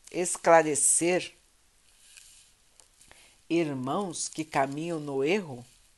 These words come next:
o que devemos fazer? O que podemos fazer? Orar. Nós podemos orar, irmãos,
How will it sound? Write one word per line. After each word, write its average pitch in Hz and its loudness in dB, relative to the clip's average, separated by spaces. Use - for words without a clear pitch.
o 240 -20
que - -6
devemos 143 -6
fazer? - -14
O 220 -10
que 302 -2
podemos 202 2
fazer? 120 -6
Orar. 180 -8
Nós 185 -4
podemos 262 -6
orar, 277 -4
irmãos, 147 -8